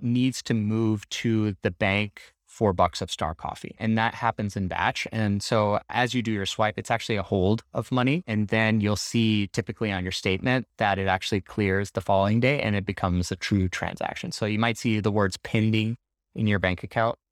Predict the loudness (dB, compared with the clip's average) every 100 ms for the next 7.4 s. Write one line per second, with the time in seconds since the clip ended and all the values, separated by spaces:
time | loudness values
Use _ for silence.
0 | _ _ -4 2 4 4 2 2 -4 -2
1 | 0 0 -2 0 0 2 2 0 -2 0
2 | 2 2 2 0 -2 -2 0 0 2 0
3 | 0 0 0 0 0 0 0 -2 -4 -2
4 | 0 -2 -4 -6 0 -2 -2 -8 -12 -2
5 | 4 4 4 0 _ _ _ _ _ _
6 | _ -8 -6 0 0 0 -8 -8 -4 0
7 | 4 4 4 0